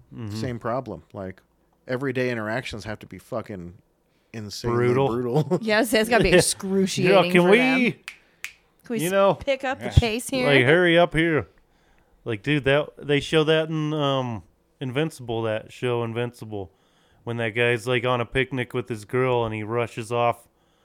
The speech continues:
Speaker 1: like, super fast and beats a bunch of bad guys and then comes back
Speaker 2: Yep.
Speaker 1: and
Speaker 2: Yeah, I
Speaker 1: he's
Speaker 2: remember
Speaker 1: still
Speaker 2: that.
Speaker 1: got, like, his mask on or whatever, and
Speaker 2: Yeah.
Speaker 1: she's like, "God damn it, you did it again."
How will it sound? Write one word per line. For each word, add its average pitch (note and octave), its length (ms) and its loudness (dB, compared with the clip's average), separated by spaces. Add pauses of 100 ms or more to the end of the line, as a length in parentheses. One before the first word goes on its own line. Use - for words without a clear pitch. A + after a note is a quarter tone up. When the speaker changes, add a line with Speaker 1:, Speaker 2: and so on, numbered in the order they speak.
(440)
Speaker 1:
like, B2 200 -6
super C#3 300 -6
fast C3 440 0
and A#2+ 100 -4
beats A#2+ 240 -6
a A#2+ 40 -4
bunch A#2 260 -2
of A#2 100 -4
bad A#2+ 320 0
guys A2 320 -2
and A2 100 -4
then G#2+ 200 -6
comes A#2 320 -6
back A#2 260 0
Speaker 2:
Yep. A#2+ 100 -2
Speaker 1:
and A2 100 -4
Speaker 2:
Yeah, F#2 40 -10
I - 160 -20
Speaker 1:
he's B2 120 -12
Speaker 2:
remember G#2+ 200 -4
Speaker 1:
still C#3 120 2
Speaker 2:
that. B2 40 -2
Speaker 1:
got, C3 120 2
like, B2 140 0
his A2+ 120 -8
mask A#2+ 400 -4
on B2 200 -2
or B2+ 160 -2
whatever, B2+ 280 -4
and B2+ 140 -8
Speaker 2:
Yeah. - 80 -16
Speaker 1:
she's C3 140 -14
like, C#3 160 -8
"God A3 260 0
damn F#3+ 240 -4
it, G#3 100 -4
you G3 80 -8
did G#3 180 -2
it G#3 160 -6
again." F#3+ 380 -6